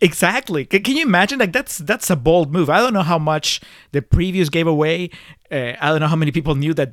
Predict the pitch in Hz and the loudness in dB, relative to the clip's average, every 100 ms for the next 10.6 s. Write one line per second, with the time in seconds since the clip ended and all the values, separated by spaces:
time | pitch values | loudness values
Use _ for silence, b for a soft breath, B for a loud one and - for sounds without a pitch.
0 | - 135 156 165 147 147 139 143 - 135 | -8 -4 -2 -2 -2 -2 -2 -2 -4 -6
1 | - 156 147 135 139 143 123 123 131 143 | -6 -4 -2 -4 -4 -6 -6 -6 -4 -6
2 | 139 131 - 139 - 131 - 143 143 135 | -6 -10 -8 -8 -4 -6 -4 -4 -4 -4
3 | 127 147 175 160 139 131 139 131 139 139 | -6 -6 -10 -8 -8 -8 -10 -6 -4 -4
4 | 147 180 214 B B B 156 147 127 - | -4 -6 -10 B B B -2 0 0 -4
5 | - 165 226 233 226 175 151 165 165 151 | -16 -10 -8 -4 -2 0 -2 0 0 0
6 | 135 120 110 101 104 156 175 110 - 147 | -2 -6 -8 -10 -6 -2 -2 -4 -8 -10
7 | 117 120 131 143 113 135 - 160 147 - | -10 -12 -10 -10 -10 -12 -12 -12 -12 -14
8 | B B _ 175 151 135 156 135 - 151 | B B _ 0 0 0 0 0 0 0
9 | 143 135 131 175 156 170 - 175 156 127 | 0 0 -2 0 2 0 0 2 2 2
10 | 143 165 139 127 131 | 2 2 2 -2 -4